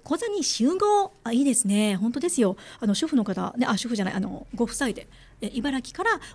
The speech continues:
奥様が九回目で、旦那様が十回目とおっしゃってました。あ、覚えてる、覚えてる。私よかった。はい。あの、エフエムコザに入られてたらいいな。さあ、それではですね、ここらで曲を一曲ご紹介しましょう。今日ね、あの、先ほども新しくこのしんちゃんの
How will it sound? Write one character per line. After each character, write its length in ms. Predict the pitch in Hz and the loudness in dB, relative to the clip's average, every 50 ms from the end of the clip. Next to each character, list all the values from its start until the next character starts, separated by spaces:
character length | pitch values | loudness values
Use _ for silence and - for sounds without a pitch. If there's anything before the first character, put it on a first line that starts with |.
| - - | -10 -10
奥 120 | 285 - | -8 -4
様 220 | - 320 277 302 | 0 0 2 2
が 120 | 311 381 370 | 2 0 -2
九 180 | - - 233 | 0 -2 -2
回 160 | 226 - 208 196 | 0 0 0 0
目 100 | 190 190 | 0 2
で、 120 | 262 240 | 0 2
旦 120 | 208 208 | 2 2
那 80 | 208 214 | 0 0
様 160 | - 208 233 | 0 0 0
が 100 | 277 277 | 2 0
十 120 | - 208 190 | 0 -2 -4
回 200 | - 214 208 202 | -2 2 2 4
目 80 | 247 | 2
と 80 | 233 202 | 2 0
お 20 | |
っ 20 | - | -4
し 80 | - | -6
ゃ 20 | - | -8
っ 40 | |
て 80 | - - | -10 -12
ま 100 | - - | -12 -12
し 60 | - | -12
た。 120 | - - - - | -14 -14 -12 -10
あ、 60 | 208 | -8
覚 180 | 196 185 208 202 | -6 -4 -4 -4
え 40 | 196 | -4
て 80 | - | -4
る、 60 | - - | -8 -8
覚 120 | - 277 | -8 -10
え 20 | |
て 60 | - 277 | -12 -14
る。 80 | 285 | -14
私 160 | - - - | -14 -14 -14
よ 80 | 320 285 | -14 -14
か 80 | - - | -18 -18
っ 40 | - | -20
た。 80 | - - - _ _ | -20 -20 -20 _ _
は 140 | - - - | -12 -12 -12
い。 40 | - _ - - - - 247 - | -14 _ -20 -20 -20 -20 -14 -12
あ 40 | 208 | -10
の、 80 | 226 | -10
エ 40 | 208 | -10
フ 120 | 175 - | -6 -2
エ 80 | 262 262 | 0 0
ム 80 | 240 247 | 2 0
コ 80 | 269 | 0
ザ 100 | 247 254 | -2 -2
に 80 | 220 208 | -2 -2
入 180 | 196 240 269 | -2 -2 -2
ら 80 | 269 285 | -2 -2
れ 60 | 269 | -4
て 60 | 247 | -6
た 80 | - 220 | -4 -2
ら 80 | 208 202 | 0 0
い 40 | |
い 60 | 202 202 | 2 2
な。 240 | 190 208 240 294 - _ _ _ _ - | 0 0 -4 -6 -8 _ _ _ _ -6
さ 100 | - - | -6 -4
あ、 20 | |
そ 100 | - 415 | -2 -2
れ 60 | 427 | -2
で 80 | 311 226 | -2 -2
は 40 | 247 | -2
で 100 | 254 247 | -2 -2
す 100 | - 233 | 0 0
ね、 140 | 226 220 220 - - - - | 0 0 -2 -6 -14 -18 -14
こ 120 | - 302 | -10 -8
こ 100 | - 466 | -6 -4
ら 80 | 494 480 | -4 -4
で 100 | 381 247 | -4 -6
曲 220 | - 262 - 269 | -6 -6 -6 -4
を 80 | 269 262 | -4 -4
一 60 | 254 | -4
曲 360 | 262 269 254 - 247 233 233 - | -4 -6 -6 -4 -6 -6 -6 -8
ご 80 | 226 208 | -8 -6
紹 160 | - 214 202 | -6 -6 -4
介 140 | - 208 202 | -6 -6 -4
し 100 | - 214 | -2 -2
ま 100 | 214 - | -2 -2
し 100 | - 208 | -2 -4
ょ 80 | 190 | -4
う。 60 | 226 - - - - - - - | -6 -8 -14 -20 -20 -20 -12 -4
今 180 | - 571 554 480 | 0 0 2 4
日 40 | 320 | 4
ね、 240 | 247 233 208 - - - - - | 4 4 2 0 -2 -8 -8 -4
あ 80 | 247 | -4
の、 60 | 233 | -4
先 220 | - - 311 - 440 | -2 -2 -4 -4 -4
ほ 120 | 440 453 | -4 -2
ど 100 | - 403 | -2 -2
も 100 | 370 - - | -2 -4 -4
新 280 | 269 - 359 381 392 370 | -4 -2 -2 -2 -2 -2
し 100 | - - | -6 -6
く 260 | - 247 214 190 - | -4 -2 -2 -2 -2
こ 120 | - 233 | 0 0
の 200 | 226 226 214 214 - - - | 0 0 -2 -4 -8 -14 -14
し 180 | - - - 415 | -8 -4 -2 -2
ん 60 | 415 | -2
ち 80 | - 294 | 0 0
ゃ 80 | 247 | 0
ん 80 | 208 185 | 0 0
の 160 | 175 - - | -2 -6 -10